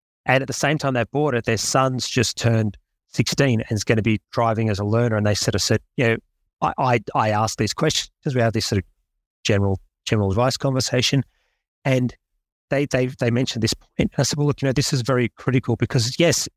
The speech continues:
generally, if you go to a mainstream insurer, most learner drivers are covered. But when you're spending two hundred eighty thousand dollars on a very expensive S U V that the learner driver would not actually be able to drive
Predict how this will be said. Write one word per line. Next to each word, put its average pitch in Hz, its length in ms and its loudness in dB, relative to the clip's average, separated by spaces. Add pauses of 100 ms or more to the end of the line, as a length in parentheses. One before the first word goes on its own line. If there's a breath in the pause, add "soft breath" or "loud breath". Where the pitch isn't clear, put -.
generally, 139 380 0
if - 100 -4
you 120 60 -6
go 120 180 2
to 117 180 -2
a 113 40 0
mainstream 110 580 2
insurer, 104 580 2 (640)
most 127 340 -2
learner 113 220 0
drivers 110 420 0
are 107 60 0
covered. 92 420 0 (320)
But 131 80 -2
when 131 120 2
you're 131 100 0
spending 143 420 0
two - 220 -2
hundred 127 220 -2
eighty 117 180 0
thousand 101 340 -2
dollars 110 320 0
on 107 80 -2
a 104 40 0
very 113 280 2
expensive 107 640 0 (420)
S - 280 2
U 107 120 -2
V 104 360 0 (340)
that 107 500 0 (240)
the 107 280 2 (300)
learner 120 240 2
driver 107 420 0
would 104 180 -4
not 113 120 4
actually - 260 -2
be 113 100 0
able 104 200 2
to - 100 -4
drive 107 440 -2